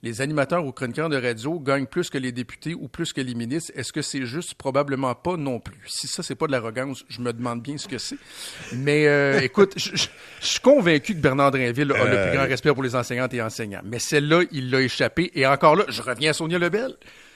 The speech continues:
Speaker 1: qui doit se dire, « Aidez-moi quelqu'un, là. Y a-tu quelqu'un qui peut m'aider ? »
Speaker 2: Mais coudonc, euh, on peut pas dire que ça va bien leurs affaires quand même depuis, euh, dix jours, là, quinze jours, depuis l'affaire du troisième lien, là.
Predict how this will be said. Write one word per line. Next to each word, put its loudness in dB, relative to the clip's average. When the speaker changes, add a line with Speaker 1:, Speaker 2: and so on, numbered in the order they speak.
Speaker 1:
qui -18
doit 2
se -2
dire, « -2
Aidez-moi -2
quelqu'un, -6
là. -6
Y -6
a-tu -4
quelqu'un 2
qui -20
peut -8
m'aider ? » 0
Speaker 2:
Mais 4
coudonc, 0
euh, 2
on -20
peut -2
pas 2
dire 2
que -8
ça 0
va 2
bien 2
leurs 2
affaires -2
quand 0
même -2
depuis, -2
euh, 0
dix -6
jours, 0
là, 0
quinze 2
jours, 2
depuis 2
l'affaire 2
du -4
troisième 0
lien, -4
là. -4